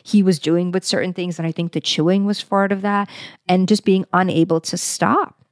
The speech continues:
And kids with pandas and pans will also have a lot of new symptoms that they didn't have before. So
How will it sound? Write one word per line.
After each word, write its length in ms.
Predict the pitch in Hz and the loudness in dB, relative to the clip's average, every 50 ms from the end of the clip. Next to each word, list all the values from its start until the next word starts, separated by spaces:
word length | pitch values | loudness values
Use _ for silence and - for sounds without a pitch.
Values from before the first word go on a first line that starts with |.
| _ _ _ _ _ _ _ _ _ | _ _ _ _ _ _ _ _ _
And 160 | - 202 202 - | 2 2 2 4
kids 240 | - 277 311 285 | 4 2 2 4
with 140 | - 226 - | 2 -2 -2
pandas 400 | - - 214 233 240 240 214 180 | -2 -2 -2 0 2 0 0 0
and 120 | 180 165 - | -2 -4 -6
pans 520 | - - - 339 381 - 214 196 - - - - _ _ _ _ _ _ | -8 -6 -4 -2 0 2 2 0 0 -4 -10 -20 _ _ _ _ _ _
will 180 | - 208 - - | 0 0 2 2
also 300 | - 233 285 294 - 269 | 2 0 2 2 0 -2
have 480 | 214 - - - 226 220 214 202 190 - _ _ _ _ _ _ _ - | -2 -2 -4 -2 0 2 0 0 -2 -8 _ _ _ _ _ _ _ -4
a 60 | 196 | -4
lot 280 | 196 185 185 220 269 277 | -2 -2 0 0 0 0
of 100 | 247 196 | 2 2
new 140 | 196 190 185 | 0 0 0
symptoms 520 | - - 202 185 - 190 180 180 160 - - - - - _ - | 0 -2 -4 -2 -2 -2 -2 -2 -4 -8 -12 -20 -20 -20 _ -2
that 300 | 175 190 190 196 - - | 0 0 0 0 0 0
they 100 | 185 175 | 0 2
didn't 200 | 180 208 208 196 | 2 2 0 0
have 300 | - 185 190 196 175 - | 0 0 0 0 0 -2
before. 320 | 175 160 - 185 180 156 | -8 -6 -2 0 0 0
So 180 | 151 - 180 | 0 -2 -4